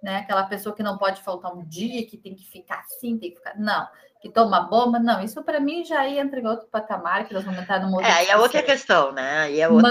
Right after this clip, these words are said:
Speaker 1: Mas essa admiração de quem tem aquela, assim, iniciativa de levantar, "hoje eu vou fazer uma caminhada, hoje eu vou fazer um yoga, eu vou pro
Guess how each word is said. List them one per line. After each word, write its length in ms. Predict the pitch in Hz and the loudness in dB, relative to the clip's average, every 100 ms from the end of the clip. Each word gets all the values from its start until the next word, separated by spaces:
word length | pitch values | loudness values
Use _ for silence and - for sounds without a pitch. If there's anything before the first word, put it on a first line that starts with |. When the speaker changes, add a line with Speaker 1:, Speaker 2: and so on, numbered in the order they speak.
| 240 | 6
Speaker 1:
Mas 340 | 247 247 240 | 4 4 2
essa 280 | 247 262 294 | 2 0 -2
admiração 520 | 311 302 311 302 330 | -6 -2 0 0 -2
de 120 | 330 - | -8 -12
quem 340 | - 381 415 _ | -10 -10 -12 _
tem 300 | - 330 349 | -2 0 0
aquela, 280 | 359 330 277 | -2 -2 -2
assim, 300 | - - 247 | -2 -6 -6
iniciativa 640 | 254 269 269 254 - 247 247 | -2 -2 -2 -6 -8 -8 -6
de 120 | 226 | -4
levantar, 840 | 233 233 226 220 240 240 233 226 233 | -4 -2 -4 -2 2 2 4 2 2
"hoje 100 | 226 | -2
eu 40 | |
vou 120 | 226 | -6
fazer 200 | 226 220 | -8 -6
uma 160 | 214 214 | -6 -8
caminhada, 800 | 208 202 196 214 226 214 214 208 | -8 -8 -6 -2 0 0 -2 -4
hoje 160 | 214 214 | -4 -6
eu 60 | |
vou 80 | 208 | -8
fazer 240 | 208 196 190 | -12 -10 -10
um 60 | |
yoga, 540 | 185 202 220 220 208 208 | -4 0 2 2 0 -4
eu 120 | 196 | -4
vou 140 | 208 | -6
pro 120 | - | -10